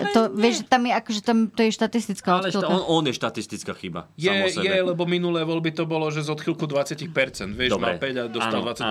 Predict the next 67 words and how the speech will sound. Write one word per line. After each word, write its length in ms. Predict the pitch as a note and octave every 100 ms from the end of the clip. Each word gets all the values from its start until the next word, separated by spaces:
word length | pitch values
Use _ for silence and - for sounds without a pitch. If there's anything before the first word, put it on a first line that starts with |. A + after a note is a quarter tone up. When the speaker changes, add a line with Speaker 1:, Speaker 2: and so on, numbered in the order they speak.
| G#2
Speaker 2:
áno, 60 | F2+
Speaker 3:
No. 60 | -
Speaker 2:
ale 140 | G#2+ -
Speaker 1:
Takže, 240 | G#3+ A3 A3+
no, 140 | - A#3
ja 120 | A3+
by 80 | G#3+
som 120 | A3+
sa 80 | G#3+
na 80 | G3+
to 100 | F#3+
úplne... 240 | G3+ G3+
Podľa 220 | F#3+ A#3+ A#3+
mňa 100 | A3
na 120 | G#3+
prieskumy, 420 | A#3 A3 A3+ G#3+ F#3+
akože 220 | - G3+
na 140 | G#3 G#3
to, 120 | A#3
aby 140 | G3+ G#3
sme 140 | A3+
sa 120 | A3
teraz 200 | A3+ A3+
Speaker 2:
Rozumiem. 100 | A3 A3
Speaker 1:
nejako 140 | G#3+ G#3
zavzdušňovali 580 | G#3 G3+ A3+ A3+ G#3
s 40 | G3+
Speaker 2:
Rozumiem. 140 | F2 -
Speaker 1:
prieskumami, 520 | G2+ A#2 B2+ C3+ -
je 100 | F#3
ešte, 180 | F3 G3
je 60 | - -
ešte 100 | - F2+ - F2+
Speaker 2:
Rozumiem. 100 | G2
Speaker 1:
trošičku, 400 | G#2 A2+ A#2 - G#3
tro-, 220 | - B3
Speaker 2:
Ja 20 | -
Speaker 1:
trošičku 380 | - A#3 A2+ A#2 B2+
Speaker 2:
si, 20 |
ja, 180 | B2 A#2+
Speaker 1:
špasne. 220 | B2 - B2
Speaker 2:
ja 160 | A#2+ A#2+
osobne 360 | A#2 A#2 G#2+
si 100 | G#2 G#2+
myslím, 260 | G2+ A2+
že 120 | G2+
bude 160 | F#2+ G2
mať 120 | G2
ešte 180 | F#2 -
menej. 300 | F2+ E2+ D#2+ - - - - - - - _ _
Ja 300 | E2+ E2 F#2
si 160 | - G2+
myslím, 440 | G2+ - B2 D#3
a 60 | G2
Speaker 3:
Už 60 |
si 60 | G#2+
Speaker 2:
teraz 140 | G#2+
Speaker 3:
si 80 | C3
Speaker 2:
to 80 | A#2+
tu, 40 |
Speaker 3:
stavil? 300 | B2+ C3 F3 F3
Speaker 2:
a 120 | G2+
teraz 260 | F#2 A#2 G#2+
to 100 | A2
tu 100 | A2
vyslovím. 680 | G2 G2+ A2+ A2+ B2+ D#3 D#3 - _
Speaker 3:
Áno. 240 | - F#2